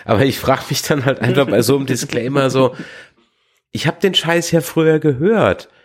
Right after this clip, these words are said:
und ich kann mir einfach nicht,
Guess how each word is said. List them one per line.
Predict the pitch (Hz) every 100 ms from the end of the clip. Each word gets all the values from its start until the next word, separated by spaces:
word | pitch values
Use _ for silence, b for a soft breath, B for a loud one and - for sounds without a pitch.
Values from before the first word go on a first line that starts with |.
| b b b
und | - 139 139 - _ _ _ _ _ _ _ - B B B B B B B
ich | - 123 _
kann | - 175
mir | 202 180
einfach | 135 147 - 147 123 - _ _ _
nicht, | 143 147 175 - -